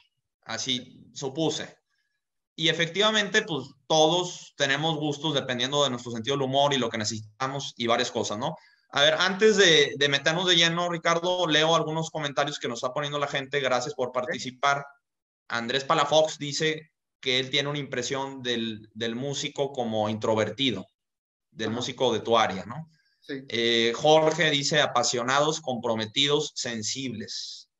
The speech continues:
Speaker 2: Ujú.
Speaker 1: Cristina dice, "Impresionantes y dedicados". Y Miguel Ángel, "Disciplinados y enfocados". Entonces,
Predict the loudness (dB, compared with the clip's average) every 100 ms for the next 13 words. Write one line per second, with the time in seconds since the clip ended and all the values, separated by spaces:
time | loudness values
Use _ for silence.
0 | _ _ -18 -16 -18 -8 0 0 2 0
1 | 2 2 2 0 0 0 -2 -6 -4 -2
2 | 0 0 0 -2 -2 -8 -8 -10 -14 -8
3 | -2 -2 -2 -2 0 0 -4 -14 -20 _
4 | _ _ _ _ _ -20 -6 0 0 0
5 | 2 2 2 0 -2 -2 -2 -6 -6 -6
6 | -8 -8 -4 -2 0 -2 -6 -8 -8 -10
7 | -16 _ -14 -14 -16 -20 -10 -8 -6 -8
8 | -10 -14